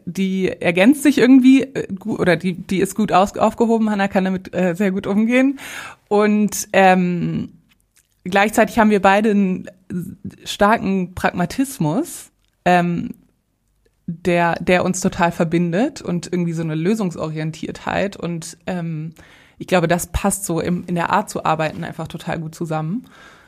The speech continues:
Ähm, genau, zu den Punkten, die Hannah auch schon gesagt hat.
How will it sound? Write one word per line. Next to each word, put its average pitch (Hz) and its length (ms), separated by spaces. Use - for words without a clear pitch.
Ähm, 160 480
genau, 170 220
zu - 120
den 170 160
Punkten, - 300
die 156 160
Hannah 165 200
auch 156 60
schon 156 180
gesagt 156 320
hat. - 200